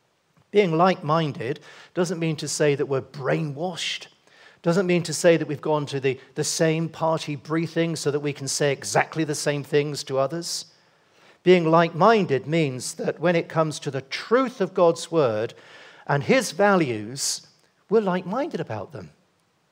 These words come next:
Having the same love, the love of God. We love the same kind of things that Jesus loved.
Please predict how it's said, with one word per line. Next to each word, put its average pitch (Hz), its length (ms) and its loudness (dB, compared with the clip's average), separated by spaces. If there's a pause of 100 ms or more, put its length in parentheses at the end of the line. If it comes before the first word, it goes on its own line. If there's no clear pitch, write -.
(460)
Having 185 240 4
the 185 80 4
same 196 520 4
love, 185 840 0 (460)
the 180 100 2
love 175 260 4
of 156 180 -6
God. 226 540 2 (560)
We 156 100 -2
love 139 380 2
the 185 80 -8
same 160 340 0
kind 160 300 -2
of 175 80 -4
things 143 460 -4
that 190 160 -8
Jesus 254 480 -8
loved. 110 440 -10